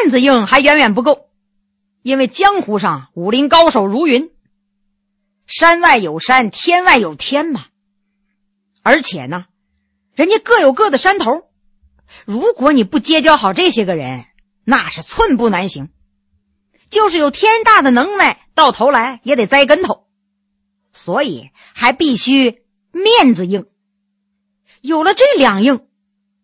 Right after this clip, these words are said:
一般小来小去儿的镖趟子可以平安无事，但要真走大镖，成千上万的黄白货，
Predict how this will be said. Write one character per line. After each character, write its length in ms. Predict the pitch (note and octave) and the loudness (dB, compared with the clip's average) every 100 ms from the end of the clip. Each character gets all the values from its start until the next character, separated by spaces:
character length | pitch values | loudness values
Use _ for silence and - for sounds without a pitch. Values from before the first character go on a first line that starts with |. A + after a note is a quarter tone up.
| _ | _
一 180 | B3 B3+ | -6 -2
般 280 | C4 C#4 C#4 | 2 2 2
小 160 | G#3 | 0
来 160 | F#3 D#4+ | 0 0
小 180 | E3+ E3 | -2 -6
去 140 | G4+ | -2
儿 80 | E4 | 0
的 80 | G#3+ | 2
镖 180 | A#3 | 2
趟 260 | A#3+ A#3 F3+ | 2 0 0
子 80 | D#3 - _ _ _ | -6 -14 _ _ _
可 160 | - D4 | -2 2
以 100 | C#4 | 2
平 240 | - B3+ | 0 2
安 200 | C#4 C4+ | 4 4
无 80 | B3 | 2
事， 280 | B3 A#3+ _ _ _ _ _ _ _ _ - _ | -2 -6 _ _ _ _ _ _ _ _ -20 _
但 140 | E4+ D#4+ | -4 0
要 120 | D#4+ | 0
真 300 | E4 G4+ G#4 | 0 -2 -2
走 160 | G3 D#3+ | -8 -10
大 400 | - G4+ E4 F#3 | -4 -2 -2 0
镖， 320 | A3 A3 - _ _ _ _ _ | 0 0 -4 _ _ _ _ _
成 280 | - G3+ C#4+ | -10 -6 -4
千 220 | D4+ D4+ | -2 -2
上 240 | E4 D#4+ C4+ | 0 0 0
万 180 | D4+ | -2
的 60 | G#3+ | -4
黄 300 | - B3 D#4+ | -6 -4 -2
白 180 | A3+ D#4+ | -2 -2
货， 340 | G4 C4+ - | -2 -6 -8